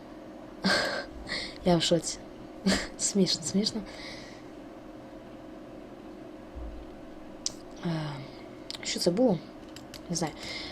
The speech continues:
Літак. Літак. Так, може вдарити змією тою штукою? Але бомба тут, так що ні. Ні-ні-ні. Так.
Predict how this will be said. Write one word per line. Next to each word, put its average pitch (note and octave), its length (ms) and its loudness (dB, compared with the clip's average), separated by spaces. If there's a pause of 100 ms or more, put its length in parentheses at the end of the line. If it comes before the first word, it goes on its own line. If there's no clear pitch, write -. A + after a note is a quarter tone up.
(120)
Літак. F3+ 380 8 (680)
Літак. - 340 -4 (3000)
Так, F3 360 4 (180)
може G3 400 6 (160)
вдарити F#3+ 460 8
змією F#3 300 8
тою F#3 180 8
штукою? A3+ 400 2 (1400)
Але F#3+ 200 12
бомба G#3+ 440 10
тут, C4 300 4 (200)
так E3+ 140 -2
що - 180 0
ні. E3+ 140 2 (1200)
Ні-ні-ні. G3 720 8 (1600)
Так. - 280 -6